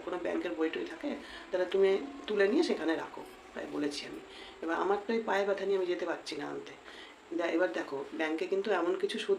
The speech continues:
দেয় না, হ্যাঁ, মা-, বছরভর পড়ে থাকলে মানে দশ টাকা সুদ হয় কিনা সন্দেহ।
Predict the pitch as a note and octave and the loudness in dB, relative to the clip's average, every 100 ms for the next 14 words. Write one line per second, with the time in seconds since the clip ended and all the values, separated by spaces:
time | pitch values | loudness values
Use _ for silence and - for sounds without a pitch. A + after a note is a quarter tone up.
0 | - D3 C3+ C3+ - - - - - A#3+ | 2 0 0 -4 -10 -18 -18 -14 -6 -4
1 | D3 - D#3+ - E3 - D#3 G3 G3 G3+ | -4 -4 -4 -4 -6 -4 0 4 4 6
2 | G3 F#3+ F#3+ G3 G#3 G#3 G3 F3 - F3 | 4 4 4 4 6 8 8 4 2 -4
3 | F3 D#3+ E3 D#3+ E3 D#3+ C#3+ C#3 | -2 -2 0 2 0 0 -4 -6